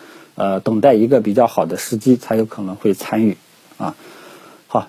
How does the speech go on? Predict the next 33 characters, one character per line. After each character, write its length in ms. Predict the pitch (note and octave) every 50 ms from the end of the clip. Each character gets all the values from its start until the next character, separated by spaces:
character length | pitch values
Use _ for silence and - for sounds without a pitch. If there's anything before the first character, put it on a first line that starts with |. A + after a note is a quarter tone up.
| _ _
基 80 | - E3
本 140 | D3+ C3
上 220 | A#2+ - C3+ D3+ C#3
呢， 280 | B2+ A#2 G#2+ G2 G2
这 200 | G#2+ - A#2 G#2+
个， 420 | G2 G#2+ G2+ F#2 F#2 F2+ F2 E2 - _ _ _ _ _ _ _
呃， 240 | - G#2 G2 F#2 F2+
早 160 | - - G2
上 400 | G2 - D#3+ D#3 D3 C3+ A#2+ G#2+
主 160 | - - G#2 A2
要 160 | C3+ C#3+ C3
的 180 | A#2+ G#2+ G2+
国 160 | F#2+ - A#2 A#2+
内 140 | C#3 D3
外 160 | C#3 C#3 A#2 A2
消 240 | - - D3 C#3+
息 260 | C#3 - - A2 - - _ _ _
啊， 160 | - G2+ - -
关 180 | - C3 B2+
于 40 | C3
我 120 | A#2 G2 F2+
的 200 | F#2+ A2 A2 A2
策 200 | - - E3+ C#3+
略 160 | B2 A2 G#2+
跟 220 | - - D3+ D3+ D3
踪 260 | - D#3+ D#3 D#3+ D#3+ - _ _ _ _ -
啊， 200 | G2 F2+ - - _ _ _ _ _ _ _ _ -
呃， 240 | G2+ F#2+ F2+ F#2
基 120 | F#2 - B2+
本 120 | A2+ G2+
上 260 | - C3 A#2 G#2 G2
也 100 | F2 E2
就， 400 | - - B2+ A2+ G#2 G2 E2+ D#2+